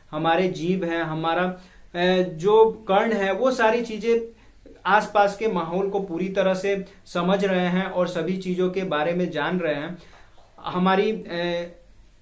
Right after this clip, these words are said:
इंद्रियांतर जो संचार है उसको ये दर्शाते हैं। तो जो भी इंद्रियां हैं हमारे शरीर में और अपना जो सुचारू रंग से, सुचारू रूप से जो कार्य है वो कर रहे हैं,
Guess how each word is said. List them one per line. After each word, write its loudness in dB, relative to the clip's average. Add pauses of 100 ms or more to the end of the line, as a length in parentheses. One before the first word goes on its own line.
(280)
इंद्रियांतर 2
जो 2
संचार 2
है 2
उसको -2
ये 4
दर्शाते -2
हैं। -2
तो -6
जो -4
भी -2
इंद्रियां -4
हैं -
हमारे -4
शरीर -8
में -6
और -2
अपना -2
जो -4
सुचारू -4
रंग -2
से, -4
सुचारू -4
रूप -2
से -6
जो -4
कार्य -2
है -4
वो -4
कर -4
रहे -2
हैं, -12